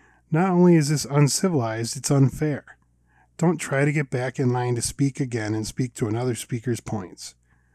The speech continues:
You said your part, they said theirs, and you are on equal footing. Stay there.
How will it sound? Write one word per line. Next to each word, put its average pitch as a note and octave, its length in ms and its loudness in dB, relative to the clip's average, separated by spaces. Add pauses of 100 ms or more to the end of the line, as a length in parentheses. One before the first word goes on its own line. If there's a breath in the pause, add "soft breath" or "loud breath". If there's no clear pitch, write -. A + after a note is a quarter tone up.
(340)
You C3 220 2
said C3 320 -2
your C3+ 180 4
part, D3+ 440 -2
they B2 180 0
said A2+ 320 -6
theirs, C#3 440 0
and A2+ 240 -6
you B2 180 0
are B2+ 200 -2
on A#2+ 120 -2
equal B2 360 -4
footing. G2+ 400 -8 (240)
Stay A#2+ 460 -6
there. F#2+ 300 -12